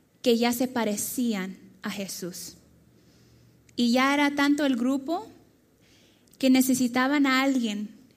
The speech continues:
que vin-, que venga a identificar a Jesús.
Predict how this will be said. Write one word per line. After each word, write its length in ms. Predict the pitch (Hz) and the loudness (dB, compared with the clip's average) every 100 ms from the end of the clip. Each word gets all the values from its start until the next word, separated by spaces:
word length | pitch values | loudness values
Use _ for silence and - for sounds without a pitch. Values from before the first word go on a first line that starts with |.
| _ _ _ _ | _ _ _ _
que 200 | - 247 | -2 0
vin-, 420 | 226 233 233 233 - | 2 2 2 0 -2
que 120 | 220 | 0
venga 600 | 214 262 277 247 202 220 - - - - _ _ _ | 2 4 4 2 0 -6 -14 -20 -20 -20 _ _ _
a 140 | - 226 | 0 0
identificar 680 | 226 226 214 214 214 196 | 0 -2 -4 -4 -4 -4
a 60 | 196 | -4
Jesús. 600 | 196 185 185 185 - | -8 -10 -12 -14 -16